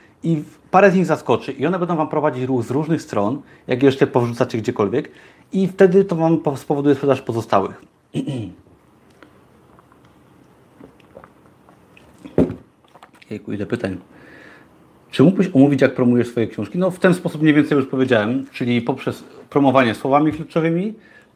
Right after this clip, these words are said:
wymyślanie tytułów pod słowa kluczowe oraz właśnie można zrobić na przykład, nie wiem, prosty kanał na YouTubie swojej, swojej serii, pokazać je.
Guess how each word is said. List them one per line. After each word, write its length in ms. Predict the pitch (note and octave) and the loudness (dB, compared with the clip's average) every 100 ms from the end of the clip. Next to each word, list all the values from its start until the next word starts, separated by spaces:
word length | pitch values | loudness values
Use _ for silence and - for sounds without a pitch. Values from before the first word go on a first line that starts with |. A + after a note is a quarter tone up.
| - | -2
wymyślanie 540 | A#2+ C#3 C3+ C#3 C3+ | 4 4 6 6 4
tytułów 320 | C3+ C3 A#2+ | 2 0 0
pod 220 | A#2+ B2+ | 0 -6
słowa 220 | - B2+ A2 | -2 -2 -2
kluczowe 500 | - - G#2+ F3 A3+ - _ _ _ _ _ _ | -4 -4 0 0 -2 -10 _ _ _ _ _ _
oraz 260 | F3 G3 D#3+ | 4 6 6
właśnie 420 | D3+ - D3 B2+ A#2+ - _ - | 2 2 2 0 -2 -16 _ -14
można 280 | - C#3+ C3+ | -2 -2 0
zrobić 240 | A#2+ A2 A2 | -2 -2 -2
na 80 | |
przykład, 360 | G#2+ - A#2+ - _ _ _ - | -4 -4 -8 -8 _ _ _ -6
nie 120 | A#2 | -2
wiem, 200 | G#2+ G2 | -2 -2
prosty 320 | - A2 - | -2 -4 -2
kanał 200 | - B2 | 0 4
na 100 | C#3 | 4
YouTubie 300 | C3+ C#3 B2+ | 2 0 -2
swojej, 300 | B2 C3+ B2 | 0 0 0
swojej 260 | A#2 B2+ A#2+ | -2 -2 -2
serii, 260 | A#2+ A#2+ A#2 | 0 -2 -2
pokazać 380 | A#2+ A2+ A2 | 0 0 0
je. 140 | G#2+ | 0